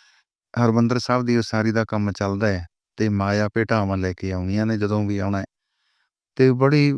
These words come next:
ਮ-, ਸੰਗਤ ਨੇ ਆਉਣਾ, ਰਾਜੇ ਮਹਾਰਾਜੇ ਮਹਾਰਾਜ ਜੀ ਦੇ ਦਰ ਤੇ ਆ ਕੇ ਝੁਕਦੇ ਹੈ, ਕਿਉਂਕਿ ਸਤਿਗੁਰੂ ਦੀ ਮਹਿਮਾ ਐਸੀ, ਗੁਰੂ ਦੀ ਮਹਿਮਾ ਅਪਰੰਪਾਰ ਹੈ।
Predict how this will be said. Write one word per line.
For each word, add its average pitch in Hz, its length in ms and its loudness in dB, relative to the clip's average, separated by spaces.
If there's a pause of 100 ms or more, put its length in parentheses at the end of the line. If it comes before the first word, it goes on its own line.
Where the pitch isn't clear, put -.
(140)
ਮ-, 120 180 -4
ਸੰਗਤ 120 420 0
ਨੇ 120 220 2
ਆਉਣਾ, 110 340 0 (280)
ਰਾਜੇ 113 300 4
ਮਹਾਰਾਜੇ 110 480 2
ਮਹਾਰਾਜ 107 360 2
ਜੀ 104 100 0
ਦੇ 101 120 -4
ਦਰ 98 180 -2 (100)
ਤੇ 104 120 -2
ਆ 98 100 -2
ਕੇ 101 220 -4
ਝੁਕਦੇ 98 420 -2
ਹੈ, 101 160 -2 (420)
ਕਿਉਂਕਿ 143 280 0
ਸਤਿਗੁਰੂ 127 420 2
ਦੀ 123 140 2
ਮਹਿਮਾ 120 360 2
ਐਸੀ, 95 420 -4 (500)
ਗੁਰੂ 123 220 6
ਦੀ 120 120 4
ਮਹਿਮਾ 120 380 2 (140)
ਅਪਰੰਪਾਰ 107 920 -2
ਹੈ। 101 300 -2